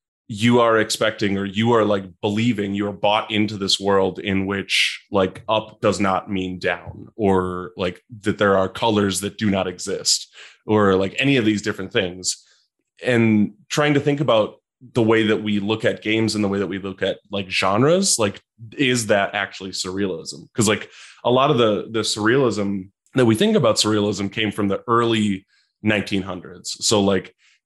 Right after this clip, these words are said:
nineteen hundreds through, like, nineteen twenties, nineteen thirties is, like, where a lot of the big surrealists did their work, like Salvador Dali or, uh, you know, any of the Dadaists. So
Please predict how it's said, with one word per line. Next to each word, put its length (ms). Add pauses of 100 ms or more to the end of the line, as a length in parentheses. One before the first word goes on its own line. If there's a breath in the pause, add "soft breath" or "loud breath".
(120)
nineteen 460
hundreds 460
through, 580
like, 260
nineteen 460
twenties, 400
nineteen 360
thirties 640
is, 380
like, 160
where 260
a 80
lot 260
of 60
the 120
big 280
surrealists 1040
did 180
their 140
work, 340
like 380 (560 soft breath)
Salvador 520
Dali 800
or, 420 (340 soft breath)
uh, 180
you 140
know, 100
any 200
of 60
the 100
Dadaists. 840 (440 soft breath)
So 440